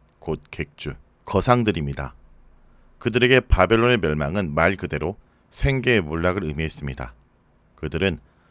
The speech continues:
바벨론 없이 살아갈 날들을 염려하고 근심했습니다. 땅의 왕들처럼 이들이 슬퍼하는 이유는 바벨론에 대한 깊은 사랑 때문이거나 바벨론의 영광을 다시 볼 수 없는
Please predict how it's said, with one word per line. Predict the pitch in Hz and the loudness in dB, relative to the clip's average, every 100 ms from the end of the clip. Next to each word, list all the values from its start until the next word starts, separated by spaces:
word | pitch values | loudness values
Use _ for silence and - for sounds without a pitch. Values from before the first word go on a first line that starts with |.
| _ - | _ 0
바벨론 | 87 85 113 107 | 2 6 6 4
없이 | - 104 | 0 -2
살아갈 | - 117 110 107 | 0 4 4 4
날들을 | 87 78 87 90 | 2 0 0 -2
염려하고 | 73 73 82 71 95 | 0 0 -2 -2 -4
근심했습니다. | - 80 - 82 - 67 62 62 - _ _ _ _ _ _ _ - | -4 -6 -4 -8 -8 -10 -10 -12 -14 _ _ _ _ _ _ _ 0
땅의 | 123 127 | 4 4
왕들처럼 | 90 95 104 - - 67 58 - _ 90 | 4 2 -2 -2 -4 -4 -10 -18 _ -4
이들이 | 92 95 | -2 -2
슬퍼하는 | - 110 - 110 73 | -4 -6 0 0 0
이유는 | 67 87 76 - _ _ _ _ - | -4 -4 -6 -12 _ _ _ _ 2
바벨론에 | 90 110 113 117 107 | 4 6 6 4 4
대한 | 107 98 | 2 0
깊은 | - - 123 117 | -6 -6 -2 -2
사랑 | - 107 107 | -2 -2 -2
때문이거나 | - 104 98 76 71 67 - _ _ | -2 -2 -2 -2 -4 -6 -10 _ _
바벨론의 | - 98 117 113 117 95 | 2 6 6 6 4 2
영광을 | 76 78 80 101 69 - | 0 0 0 0 -2 -6
다시 | - 101 123 | -2 0 0
볼 | 110 107 | 0 0
수 | - | 0
없는 | 69 87 | 0 -2